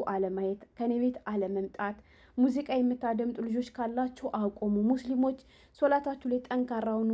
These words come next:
ዱዓ አድርጉ። ክርስቲያኖቹም እንዲሁ ጸሎት አድርጉ። የማይመለከታችሁ አርሲ ኩርሲ ቦታ አት-፣ አትገኙ። ወላይ፣ እ፣ የማይሆን ቦታ ላይ ከተገኛችሁ፣ እ፣ ሙዚቃ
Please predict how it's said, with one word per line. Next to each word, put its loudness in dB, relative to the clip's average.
ዱዓ 4
አድርጉ። 0
ክርስቲያኖቹም -4
እንዲሁ 2
ጸሎት 0
አድርጉ። -2
የማይመለከታችሁ 0
አርሲ 0
ኩርሲ -8
ቦታ 0
አት-፣ -6
አትገኙ። -2
ወላይ፣ 2
እ፣ -2
የማይሆን 4
ቦታ 0
ላይ 0
ከተገኛችሁ፣ -4
እ፣ 0
ሙዚቃ 0